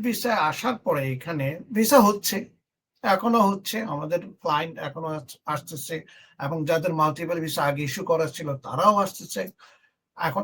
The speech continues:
অ্যাসাইলামেরটা is very, um, আপনাকে বুঝতে হবে, if you are eligible for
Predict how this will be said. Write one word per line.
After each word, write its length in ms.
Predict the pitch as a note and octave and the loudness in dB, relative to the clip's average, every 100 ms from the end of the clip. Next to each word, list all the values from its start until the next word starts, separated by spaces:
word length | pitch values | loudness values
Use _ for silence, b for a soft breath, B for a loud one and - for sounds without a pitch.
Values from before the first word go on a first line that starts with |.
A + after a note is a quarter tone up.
| - | 6
অ্যাসাইলামেরটা 1300 | C#4+ - C4+ D#4+ D4+ C#4 C4+ C#4+ _ D#4 - A#3+ A3+ A3 - G#3+ | 6 8 6 8 8 8 6 0 _ -12 2 6 6 6 2 -4
is 100 | G3+ - | -4 2
very, 280 | G#3+ G#3 G#3 G#3+ F#3 E3+ | 4 4 2 -2 0 2
um, 240 | D#3+ D#3 - D#3+ | 2 0 -4 -4
আপনাকে 320 | F#3+ F3+ F#3 F#3 F#3 D#3 | -2 -2 -2 -4 -4 -4
বুঝতে 240 | - C4+ G3 | -2 2 2
হবে, 200 | D#3 D3+ E3+ | 2 -2 -4
if 60 | F3 | -4
you 80 | B3+ B3 | 4 4
are 100 | G3+ | 6
eligible 420 | F#3 G3 A3 G#3 G3 | 4 2 2 2 0
for 80 | F#3 | -2